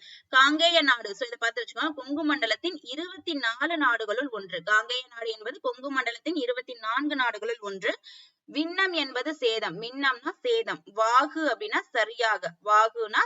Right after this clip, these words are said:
சரியாக. காலன். So, காலன் தெரியும். காலன் வரான்னு சொல்லுவாங்களா? யமன். ஓகேவா?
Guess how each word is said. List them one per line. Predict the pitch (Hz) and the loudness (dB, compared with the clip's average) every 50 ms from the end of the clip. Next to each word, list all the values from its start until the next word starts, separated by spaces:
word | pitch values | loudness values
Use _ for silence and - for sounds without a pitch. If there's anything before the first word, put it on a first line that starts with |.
| - _ | 0 _
சரியாக. | 269 214 202 220 226 233 214 202 196 196 175 170 - | -4 -4 -2 0 2 2 2 2 2 0 -6 -10 -4
காலன். | _ 262 240 233 240 247 240 247 233 214 190 180 | _ 2 4 6 6 6 6 4 2 0 -2 -6
So, | - - 233 214 | -12 -12 -10 -10
காலன் | 208 - 226 226 226 233 247 240 240 _ | -6 -4 -2 0 0 0 -2 -4 -6 _
தெரியும். | 226 208 202 202 196 - | -8 -8 -8 -10 -16 -8
காலன் | - 214 214 214 214 220 226 233 | -2 0 0 2 2 2 0 0
வரான்னு | 220 208 202 214 233 - | -2 -4 -4 -4 -4 -6
சொல்லுவாங்களா? | - 208 202 202 196 202 214 214 | -10 -10 -8 -8 -8 -6 -6 -6
யமன். | 196 190 196 196 202 214 226 214 202 165 | -4 -2 -2 -2 -2 0 -2 -4 -4 -6
ஓகேவா? | 170 170 175 190 185 180 190 190 | -10 -10 -8 -8 -4 0 0 0